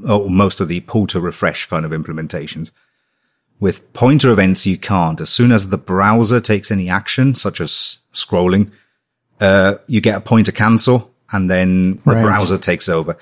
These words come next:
Speaker 1: So, but that's more of a kind of implementation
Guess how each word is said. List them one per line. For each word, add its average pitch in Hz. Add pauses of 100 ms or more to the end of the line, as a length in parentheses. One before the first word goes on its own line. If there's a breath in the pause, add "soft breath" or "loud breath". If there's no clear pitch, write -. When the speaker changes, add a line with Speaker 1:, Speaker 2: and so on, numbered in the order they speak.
(440 soft breath)
Speaker 1:
So, 131
but 127
that's 160
more 131
of 110
a 104
kind 98
of -
implementation 87